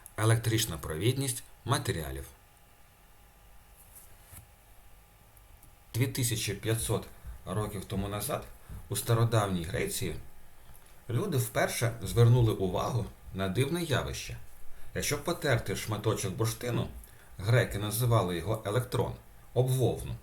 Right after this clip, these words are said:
то він починав притягувати легкі предмети, соломинки, пір'їнки. Тоді це здавалося справжнім дивом. Звісно, вони ще не знали, що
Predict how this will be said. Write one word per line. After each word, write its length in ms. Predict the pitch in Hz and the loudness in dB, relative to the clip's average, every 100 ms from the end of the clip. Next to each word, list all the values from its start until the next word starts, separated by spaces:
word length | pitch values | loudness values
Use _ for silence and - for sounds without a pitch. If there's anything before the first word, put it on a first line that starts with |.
| - - - - | -14 -20 -20 -8
то 120 | - | 0
він 140 | 123 240 | 2 0
починав 600 | - 170 - 151 202 - | -2 -2 -2 -2 -4 -2
притягувати 840 | 131 127 - 175 147 123 117 113 110 | -2 -2 0 0 2 2 2 0 2
легкі 400 | 117 123 120 - | 2 4 2 -2
предмети, 580 | 190 160 143 110 78 - - - - - - - - | -4 -2 0 0 0 -6 -12 -18 -20 -20 -20 -20 -12
соломинки, 760 | - 185 113 117 123 113 110 98 - - - | -4 0 6 8 8 6 4 -6 -10 -18 -6
пір'їнки. 640 | 156 135 98 101 - 82 - - - - - - | 0 2 2 0 -2 -6 -12 -18 -20 -20 -20 -12
Тоді 380 | - 135 117 127 - - | -2 0 0 -2 -4 -4
це 200 | - 175 | -2 0
здавалося 580 | 127 117 - 208 185 | 4 4 4 0 -2
справжнім 600 | 160 - 127 160 123 135 | -4 -4 -2 0 0 0
дивом. 300 | 120 92 64 - - - - - | 0 0 -2 -6 -12 -18 -20 -16
Звісно, 560 | - 113 247 - - - - - - - - | -6 -4 -2 -4 -4 -6 -8 -20 -20 -14 -6
вони 340 | 92 147 185 | 0 0 0
ще 180 | - 151 | -4 -2
не 140 | 135 | 0
знали, 460 | 120 - 76 - 85 - - - - | 0 0 -2 -2 -2 -6 -18 -20 -12
що 440 | - - 117 90 | -6 2 4 4